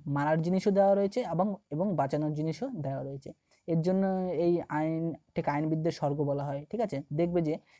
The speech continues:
যে দোষ করেছে তাকেও প্রো-, মানে প্রোটেকশন দেওয়া হয়েছে এবং যে দোষ করেনি তাকেও প্রোটেকশন দেওয়া হয়েছে। ঠিক এর জন্য আমাদের ভারতবর্ষে যে কোনো কেস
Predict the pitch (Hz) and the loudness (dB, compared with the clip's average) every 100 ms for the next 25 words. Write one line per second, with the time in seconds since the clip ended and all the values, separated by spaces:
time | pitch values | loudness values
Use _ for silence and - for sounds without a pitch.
0 | - 180 180 190 - 208 175 156 131 - | 4 6 6 4 4 4 4 2 -2 -6
1 | _ _ _ _ _ _ _ _ _ _ | _ _ _ _ _ _ _ _ _ _
2 | _ - - 247 240 226 - _ _ _ | _ 0 4 6 6 4 0 _ _ _
3 | _ 202 185 180 196 190 190 208 185 156 | _ 0 2 4 6 6 4 4 6 6
4 | 143 139 143 143 165 175 180 143 170 196 | 6 2 -2 -6 0 4 4 4 6 6
5 | 175 202 - 208 240 190 127 - _ _ | 6 4 4 6 8 6 4 -2 _ _
6 | - 220 226 202 175 160 151 143 139 139 | 2 6 6 6 4 2 0 0 0 -2
7 | 139 143 - _ _ _ _ _ _ _ | -4 -10 -10 _ _ _ _ _ _ _
8 | 220 220 196 196 226 226 233 240 - - | 2 6 6 6 4 4 2 0 -6 0
9 | 170 180 196 196 - _ _ _ 143 151 | 2 6 6 4 0 _ _ _ 2 4
10 | 165 170 160 165 190 _ _ _ _ _ | 4 2 2 -4 -4 _ _ _ _ _
11 | _ - 165 240 247 226 196 139 - | _ 0 4 6 4 4 4 2 -2